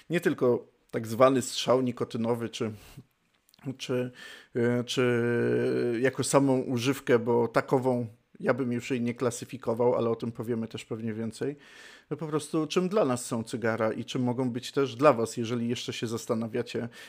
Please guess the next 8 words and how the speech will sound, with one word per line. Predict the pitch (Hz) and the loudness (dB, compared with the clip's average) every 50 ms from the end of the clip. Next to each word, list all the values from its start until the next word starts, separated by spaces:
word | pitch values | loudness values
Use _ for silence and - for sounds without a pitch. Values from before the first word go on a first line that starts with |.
| - _ - | -20 _ -2
nad | 117 117 117 113 | 0 0 0 0
zapaleniem. | 107 120 - - 113 117 - - - - | 0 -4 -2 0 -2 -2 -2 -4 -6 -8
Oczywiście | - - 170 160 - 175 | -8 -8 -6 -4 -4 -2
nie | 160 160 160 | -2 -2 0
mamy | 156 156 151 147 | 0 0 2 2
na | 139 135 131 | 2 0 0
celu | - 135 123 123 | 0 -2 -2 0
też | 120 139 120 - - | -2 -2 -4 -2 -4